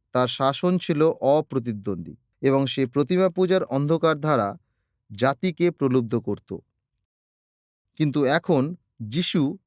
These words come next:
তার মৃত্যু ও পুনরুত্থানের দ্বারা শয়তানের উপর জয়ী হয়েছেন। তিনি স্বর্গে রাজা হিসাবে রাজত্ব করছেন এবং জাতিগুলোর উপরে শয়তানের রাস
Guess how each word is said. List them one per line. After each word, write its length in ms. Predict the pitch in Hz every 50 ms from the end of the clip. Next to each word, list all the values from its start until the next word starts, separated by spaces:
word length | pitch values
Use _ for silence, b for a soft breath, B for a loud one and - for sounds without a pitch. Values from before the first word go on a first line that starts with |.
| _ _
তার 180 | 120 120 113
মৃত্যু 520 | 110 113 135 147 - _ _ 185 180 175 -
ও 100 | - 127
পুনরুত্থানের 680 | 123 - - 143 143 147 151 147 _ - 151 147 143 135
দ্বারা 340 | 127 135 127 117 107 104 131 - _ _ _ _ _ _
শয়তানের 560 | - - - 147 147 143 165 160 165 170 160
উপর 280 | 160 143 - 135 143 143
জয়ী 380 | 135 113 98 120 120 120 117
হয়েছেন। 500 | 107 101 104 104 95 - - 104 87 82 - _ _ _ _
তিনি 220 | 139 139 135 139
স্বর্গে 580 | 127 - 147 135 135 139 143 151 151 151 160 170 - _ _ _ _
রাজা 360 | - 107 120 123 131 127 156 156
হিসাবে 380 | 151 143 123 - 143 127 131
রাজত্ব 420 | 120 117 104 101 104 - _ 110 90
করছেন 460 | 104 101 - - - 107 95 85 80 - _ _ _
এবং 240 | 127 123 127 127 123
জাতিগুলোর 560 | 120 135 127 - 196 196 190 202 190 196 185
উপরে 420 | 185 170 170 170 139 117 113 110 - - _ _
শয়তানের 600 | - - - 139 139 135 - 143 139 139 139 127 117
রাস 400 | 123 117 113 117 120 - -